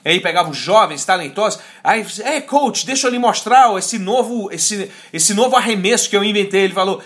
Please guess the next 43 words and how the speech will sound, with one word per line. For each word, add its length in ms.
pô, 220
muito 280
legal. 380
Agora 240
eu 60
vou 100
que-, 100
eu 160
quero 180
que 40
você 220
venha 180
bem 180
aqui 460
e 100
execute 460
quinhentos 500
lances 360
livres 520
pra 140
que 160
na 320
hora 380
que 180
você 320
precisar 720
dessa 320
capacidade, 640
da 100
execução 420
dessa 200
rotina, 480
ela 200
esteja 340
habituada, 540
esteja 320
inconsciente 560
e 20
você 220
consiga 420
produzir 320
o 60
resultado 520